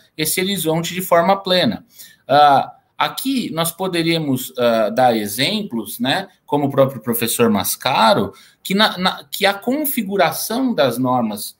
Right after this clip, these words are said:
que se assentam no Estado, ah, o professor Mascaro vai falar no Estado de forma política disso, como ela, as normas agem na reconfiguração das identidades, dos controles, dos saberes, das disciplinas, das classes, dos grupos, das minorias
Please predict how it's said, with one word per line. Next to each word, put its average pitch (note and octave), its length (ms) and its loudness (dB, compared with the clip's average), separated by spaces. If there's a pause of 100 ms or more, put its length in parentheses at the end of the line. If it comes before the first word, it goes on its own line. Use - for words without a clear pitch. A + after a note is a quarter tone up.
(200)
que - 80 -12
se - 140 -2
assentam F#3 640 0
no A#2 120 2
Estado, D#3 720 -2 (380)
ah, A#2 460 2
o - 20 -12
professor C3+ 340 -6
Mascaro C#3 300 -4
vai A#2+ 80 0
falar A#2+ 240 0
no A#2 80 0
Estado A2 300 -4
de - 100 -12
forma G#2 240 -6
política D3 580 -4
disso, G#3+ 540 -4 (240)
como A#3+ 240 4
ela, A#3 320 4 (180)
as D3 120 2
normas F#3+ 340 0
agem F#3+ 220 2
na F3 60 0
reconfiguração C#3+ 760 -4
das B2 140 -4
identidades, D3 720 0
dos B2+ 200 -6
controles, D3 640 -2
dos B2+ 180 -6
saberes, D3 640 -2 (260)
das C#3 200 4
disciplinas, E3 640 -2
das C3 220 0
classes, D#3 480 0
dos B2 180 -12
grupos, D#3 400 -6
das B2+ 160 -6
minorias D3+ 720 -4